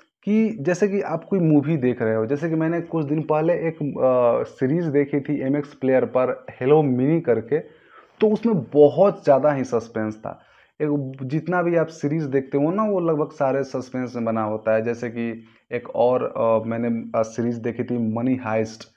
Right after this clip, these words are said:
उसमें भी बहुत सारे सस्पेंस थे। और बेस्ट अगर सस्पेंस वाली मूवी देखना है ना,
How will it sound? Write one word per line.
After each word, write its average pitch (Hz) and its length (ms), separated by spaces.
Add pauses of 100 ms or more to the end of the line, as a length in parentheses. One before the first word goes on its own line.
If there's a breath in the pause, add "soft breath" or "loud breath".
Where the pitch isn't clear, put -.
(420 soft breath)
उसमें 147 280
भी 143 60
बहुत 135 260
सारे 127 180
सस्पेंस 123 640
थे। 117 80
और 120 220
बेस्ट 147 480
अगर 135 180
सस्पेंस 147 580
वाली 143 180
मूवी 120 300
देखना 120 360
है 113 100
ना, 135 120